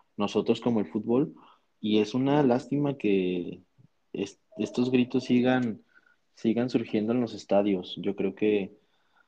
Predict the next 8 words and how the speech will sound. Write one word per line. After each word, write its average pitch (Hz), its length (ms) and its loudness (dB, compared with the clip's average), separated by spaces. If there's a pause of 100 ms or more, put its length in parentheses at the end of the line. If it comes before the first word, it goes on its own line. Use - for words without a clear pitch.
(680)
justamente 123 800 2
las 120 140 0
sanciones 113 400 -2
que 120 40 -8
está 98 240 0
haciendo 113 240 0
la 107 140 2
fifa 101 680 -2